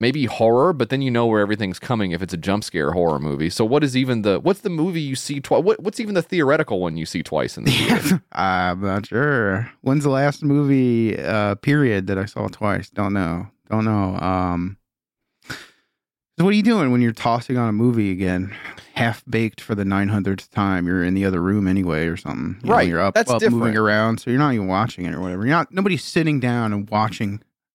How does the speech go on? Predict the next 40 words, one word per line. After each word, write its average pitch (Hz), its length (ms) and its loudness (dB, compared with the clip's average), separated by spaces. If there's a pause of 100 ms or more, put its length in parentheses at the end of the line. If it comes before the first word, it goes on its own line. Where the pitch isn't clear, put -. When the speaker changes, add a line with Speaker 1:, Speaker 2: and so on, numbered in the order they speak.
(360)
Speaker 2:
the 127 120 2
movie 123 520 0
intently 113 720 -2
for, 123 200 -4
like, - 80 0 (520)
four 175 220 2
times 135 480 -2
in 123 80 -4
a 120 60 -2
row 123 280 0
or 104 140 -4
something. 98 340 -8 (240)
Speaker 1:
That's 113 160 0
hard 120 220 2
to 107 80 0
ima-, 92 140 0
I 123 160 2
mean, 127 120 -4
I've 135 160 -2
s-, - 120 -12
I 117 120 4
saw 143 200 0
all 123 80 4
this 101 120 -2
stuff. 101 200 2
People 98 200 -4
were 113 80 4
like, 82 160 0
"I 147 120 2
saw 180 200 4
Barbie 139 400 0
eighteen 127 440 -4
times" 113 500 -2
and 62 200 -10
stuff - 180 -8
like 73 160 -4
that. 64 240 -4
So 62 300 -4 (200)
Speaker 2:
Yeah, 104 360 0
yeah. 90 320 -6